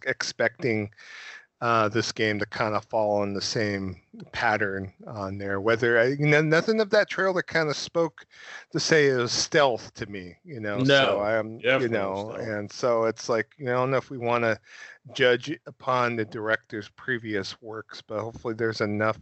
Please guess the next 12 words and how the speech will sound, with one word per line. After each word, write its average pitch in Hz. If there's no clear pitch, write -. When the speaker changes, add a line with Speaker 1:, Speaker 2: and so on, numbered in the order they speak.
Speaker 1:
of, 104
uh, 101
uh, 104
a 127
rooted 131
gameplay 117
where 104
it's -
not 110
just -
so, 107
like, 101